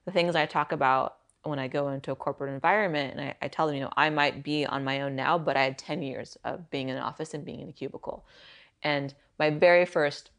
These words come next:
real corporate job was at a company called Verisign, which is very corporate. And I requested a stand-up desk. It started because I wanted to impress a boy,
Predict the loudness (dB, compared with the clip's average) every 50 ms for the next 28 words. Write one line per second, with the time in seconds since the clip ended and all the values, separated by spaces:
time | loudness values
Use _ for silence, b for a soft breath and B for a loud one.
0 | _ -8 -2 2 2 4 2 2 0 0 -2 0 0 -2 -4 -2 0 0 2 2
1 | 0 0 -2 -2 -4 -4 -6 -6 -6 -6 -6 -8 -8 -6 -6 -6 -2 0 2 2
2 | 2 0 0 -2 -4 -4 -4 -6 -8 -8 -8 -8 -2 0 2 2 2 2 0 -2
3 | -2 0 0 0 0 -2 -4 -4 -6 b b b b b b b b _ 0 0
4 | 2 0 0 -4 -6 -12 _ _ _ _ _ _ _ _ _ _ _ _ _ -20
5 | -18 _ -4 0 2 2 2 2 2 0 -4 -8 _ _ _ _ _ _ _ _
6 | _ _ _ _ _ _ -4 -2 0 0 0 0 0 0 -2 -2 -2 -4 -6 -8
7 | -6 -6 -6 -4 -4 -4 -6 -6 -6 -6 -6 -6 -6 -10 -16 -20 -20 _ _ _
8 | _ _ _ _ _ -8 -8 -8 -8 2 6 8 8 8 8 6 6 2 2 2
9 | 2 2 4 4 4 4 4 2 0 -2 -4 -6 -6 -6 -6 -8 -10 -10 -12 -14
10 | -6 -2 0 2 4 4 4